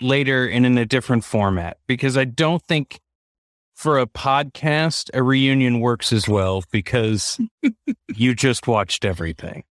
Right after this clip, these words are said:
So we're gonna have, like, our overall thoughts on the whole season next episode, but, like, this really is, like, all the people who talk to you, Mackenzie, about, like, you know, "Oh, well, what do you think of Stassi because of X, Y, or Z?"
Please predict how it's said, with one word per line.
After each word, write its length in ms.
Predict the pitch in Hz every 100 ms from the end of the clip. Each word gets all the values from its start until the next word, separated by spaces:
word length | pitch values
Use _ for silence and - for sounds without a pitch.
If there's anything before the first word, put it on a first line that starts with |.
| _ _ _ -
So 200 | - 160
we're 180 | 180 226
gonna 180 | 240
have, 220 | 196 185 160
like, 160 | 147
our 160 | 143 131
overall 540 | 127 131 131 127 120
thoughts 360 | 117 117 117 -
on 120 | 117
the 80 | 110
whole 220 | 104 113
season 500 | 110 - 113 104 101 104
next 280 | 107 -
episode, 600 | 113 110 107 - 101 95 101
but, 160 | 104
like, 320 | - 110 101 - _ _ _ 127
this 300 | 143 214 -
really 300 | 208 196 180
is, 140 | 156
like, 140 | 151 139
all 160 | 165
the 100 | 202
people 240 | 233 214 185
who 100 | 170
talk 300 | - 127 127
to 100 | -
you, 140 | 113
Mackenzie, 460 | 117 113 113 110 107
about, 180 | 107 95
like, 240 | 98 95 - _
you 160 | 113 110
know, 180 | 98 90
"Oh, 240 | 117 131 123
well, 160 | 98
what 140 | 104 117
do 40 |
you 60 | 117
think 160 | 120
of 40 | 104
Stassi 560 | - 117 120 - 107 95
because 340 | 98 - 92
of 160 | 92 85
X, 240 | 107 107
Y, 120 | 113 98
or 160 | 92
Z?" 400 | 95 127 123 117